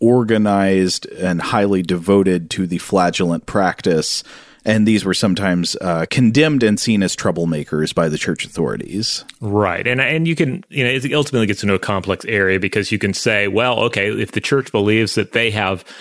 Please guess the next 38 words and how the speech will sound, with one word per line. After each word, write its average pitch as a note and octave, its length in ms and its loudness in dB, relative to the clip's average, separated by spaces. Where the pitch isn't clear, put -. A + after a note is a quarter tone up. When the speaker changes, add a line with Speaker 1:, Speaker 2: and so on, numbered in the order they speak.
Speaker 2:
the - 80 0
path G#2 320 -2
to F#2+ 80 -4
salvation, A#2 720 0
it's A2 160 -2
their A2+ 200 2
job G#2 440 -2
to B2 100 2
keep - 300 0
people G#2 400 2
from F#2+ 420 0
altering C3+ 560 2
the G#2+ 80 2
recipe G#2 600 0
to F#2 140 -2
the F#2+ 100 0
point G#2 400 0
where G2+ 140 2
it's F#2+ 180 -4
no G#2 200 0
longer G2 280 0
producing F#2 460 0
the E2+ 80 -4
desired F2 540 -2
results A#2 580 -2
or, G2+ 400 2
you G#2 80 -4
know, F2+ 120 -4
causing G2 360 -2
greater F2+ 420 0
harm. E2 380 -4
Um, F2 340 -4
but C3 80 2
then C3+ 140 2
on A2+ 80 0
the A#2+ 100 2
other B2 180 2
hand, G#2 520 -2